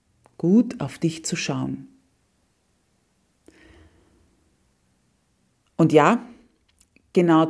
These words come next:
dazu sind ja die Wechseljahre auch eine perfekte Gelegenheit, mal zu hinterfragen, was du auch glaubst, denken zu müssen.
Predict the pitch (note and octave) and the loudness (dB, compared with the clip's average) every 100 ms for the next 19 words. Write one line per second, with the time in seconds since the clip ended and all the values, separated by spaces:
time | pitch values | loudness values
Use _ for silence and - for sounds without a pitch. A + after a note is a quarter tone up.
0 | D#3+ C3+ A#2+ D#3 - A#3 D4 - - - | -2 -2 -2 -6 0 0 0 -6 -12 -2
1 | G3 F#3 F3 E3 D3+ D3 - - F3+ E3+ | 0 2 0 0 0 -2 -2 -6 -4 -2
2 | E3 F3 G3 G#3 G3+ - _ _ - E3 | -2 -2 -2 -2 -8 -20 _ _ 0 0
3 | E3 E3 D#3+ D#3+ - D#3 - - F3+ E3+ | 0 0 -2 -4 -14 -16 -16 0 0 0
4 | - F3+ E3+ D#3+ E3 D3 C#3 C3 B2+ - | -8 -4 2 2 2 0 -4 -10 -12 -18
5 | _ _ _ _ _ - E3 D#3 D#3 D#3 | _ _ _ _ _ -4 0 2 2 -2
6 | - - D#3 D#3 D#3+ D#3 C#3+ C3+ C3+ D#3 | -10 -6 -4 -4 -4 -8 -4 -2 -2 -2
7 | A3 C#4 C#4 - _ _ _ _ _ _ | -2 -2 -4 -20 _ _ _ _ _ _
8 | _ _ _ _ _ - _ _ _ _ | _ _ _ _ _ -20 _ _ _ _
9 | _ _ _ _ _ _ E3+ D#3 - D#3 | _ _ _ _ _ _ -4 -4 -4 -4
10 | - - - - F3+ F#3+ G#3+ G3+ - - | -2 -4 -4 -10 -4 2 2 2 -2 -18
11 | _ - D#3 D3+ C#3+ - C#3 - D#3 D#3 | _ -2 0 0 -2 -6 -6 -6 -4 -2
12 | D#3+ - - B2 - | -2 -4 -8 -10 -12